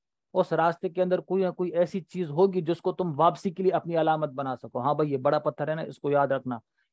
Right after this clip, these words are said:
इस बड़े पत्थर से हमने सीधे हाथ पे मुड़,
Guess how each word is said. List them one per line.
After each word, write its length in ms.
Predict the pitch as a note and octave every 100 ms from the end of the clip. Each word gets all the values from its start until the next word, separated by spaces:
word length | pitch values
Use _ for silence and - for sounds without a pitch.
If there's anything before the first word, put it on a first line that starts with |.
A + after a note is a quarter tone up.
| -
इस 120 | C3+
बड़े 220 | A#2+ F3
पत्थर 320 | F#3 E3 - D#3+
से 140 | D3
हमने 920 | C3+ D3 _ _ _ _ D3+ D#3+ G3+ G#3+ _ _ _ _ _
सीधे 220 | E3+ D#3+
हाथ 180 | C#3 C3+
पे 160 | A#2+ B2
मुड़, 220 | A#2+